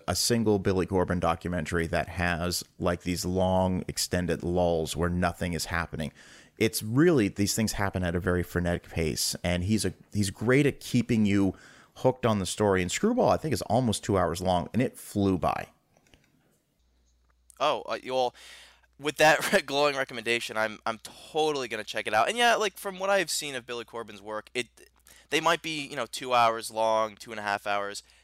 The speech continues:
Speaker 2: Never feel that length because his filmmaking complements the story that he's telling, and, and you're so enraptured by what's going on. But Dana, I think that's a great first pick of this segment. And, uh, so I guess I'll get into my first recommendation.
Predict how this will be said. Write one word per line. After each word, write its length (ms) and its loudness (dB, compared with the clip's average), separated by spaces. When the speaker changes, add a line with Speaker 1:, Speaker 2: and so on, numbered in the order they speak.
Speaker 2:
Never 500 -2
feel 240 -8
that 180 -2
length 220 -8
because 360 -6
his 200 -4
filmmaking 800 -6
complements 800 2
the 120 -6
story 340 -6
that 160 -2
he's 180 -6
telling, 400 -2
and, 120 -10
and 220 -6
you're 160 -10
so 480 -6
enraptured 720 -4
by 100 -6
what's 240 -8
going 300 -12
on. 240 -10
But 100 -6
Dana, 220 4
I 80 4
think 160 -6
that's 160 0
a 60 -4
great 520 0
first 480 -8
pick 420 -2
of 140 -12
this 140 -8
segment. 500 -4
And, 280 -2
uh, 260 0
so 200 0
I 80 6
guess 280 4
I'll 140 6
get 160 2
into 640 -4
my 260 2
first 300 -10
recommendation. 840 -10